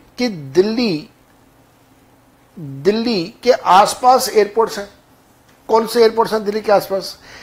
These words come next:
दिल्ली से अगर हम लोग साउथ वेस्ट में चले जाएं तो लगभग दो सौ किलोमीटर पे जयपुर आता है। तो जयपुर एक बड़ा शहर है, वहां पे एयरपोर्ट है, लेकिन दिल्ली के आसपास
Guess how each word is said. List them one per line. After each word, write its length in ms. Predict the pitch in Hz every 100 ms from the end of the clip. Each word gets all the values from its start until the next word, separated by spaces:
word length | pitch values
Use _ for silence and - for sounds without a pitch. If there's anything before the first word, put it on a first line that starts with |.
| - - _
दिल्ली 400 | 156 151 233 247
से 160 | 254 269
अगर 200 | 254 262
हम 100 | 226
लोग 120 | 277
साउथ 460 | 220 - 208 269 262
वेस्ट 380 | 160 226 233 254
में 80 |
चले 220 | 240 226 240
जाएं 340 | 214 156 151 - _ _ _ _ _ _ _ -
तो 100 | 220
लगभग 460 | 226 202 196 - 254
दो 460 | 208 139 131 170 196
सौ 200 | - 269
किलोमीटर 460 | 269 240 220 220
पे 420 | 233 220 165 156 -
जयपुर 460 | 143 127 180 180 214
आता 260 | 190 202
है। 200 | 175 190 - _ _ _ _ _ _ _ _ _ -
तो 100 | 190
जयपुर 680 | 139 120 139 175 180 254 254
एक 380 | 226 220 170
बड़ा 220 | 147 196 240
शहर 340 | 226 208 214
है, 160 | 247 185
वहां 200 | 160 170
पे 160 | 208
एयरपोर्ट 300 | 196 190 208
है, 200 | 165 190 - _ _ _ _ _ - - _ _ _ _ -
लेकिन 440 | 247 330 294 185
दिल्ली 280 | 185 233 302
के 160 | - 320
आसपास 1080 | - - - - 269 226 185 - - -